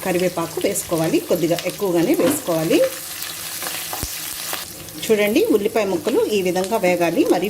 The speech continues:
ఫుల్గా వేగకూడదు. ఇప్పుడు ఇందులో వంకాయ ముక్కని వేసుకోవాలి. ఈ వంకాయ ముక్కలు చూడండి, ఈ విధంగా పొడవుగా కట్ చేసుకోవాలి. ఉప్పు నీళ్ళల్లో వేసి పెట్టుకోవాలి, లేకపోతే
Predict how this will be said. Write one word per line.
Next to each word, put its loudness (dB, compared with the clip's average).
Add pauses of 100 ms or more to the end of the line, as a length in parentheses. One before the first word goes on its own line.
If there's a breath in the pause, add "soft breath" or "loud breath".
ఫుల్గా 0
వేగకూడదు. 0
ఇప్పుడు 0
ఇందులో 2 (760)
వంకాయ 0
ముక్కని 2
వేసుకోవాలి. 2 (180)
ఈ 2
వంకాయ 2
ముక్కలు -2
చూడండి, 4
ఈ 2
విధంగా -2
పొడవుగా 2 (100)
కట్ -2
చేసుకోవాలి. 2 (680)
ఉప్పు 2
నీళ్ళల్లో 4
వేసి -2
పెట్టుకోవాలి, 0 (100)
లేకపోతే -2